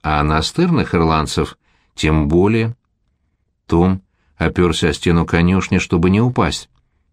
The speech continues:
«Я знаю», простонал он и, заглянув коню в денник, добавил: «Но завтра-послезавтра я уже смогу подковать его».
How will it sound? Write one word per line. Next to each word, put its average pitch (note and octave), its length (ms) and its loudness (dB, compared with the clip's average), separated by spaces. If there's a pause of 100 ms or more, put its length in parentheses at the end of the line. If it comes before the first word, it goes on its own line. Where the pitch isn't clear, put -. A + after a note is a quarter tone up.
«Я F3 240 0
знаю», B2+ 500 0 (160)
простонал G#2+ 600 2
он C#3 200 -2 (540)
и, G2 140 2
заглянув F#2+ 680 -2 (180)
коню F#2 360 0
в D2+ 80 -4
денник, D3+ 440 0 (380)
добавил: D2 520 0 (360)
«Но D#2 160 0
завтра-послезавтра F#2 1300 0 (360)
я G2+ 200 2
уже G2 200 0
смогу G#2+ 360 0
подковать G#2+ 580 0
его». C#2+ 260 -2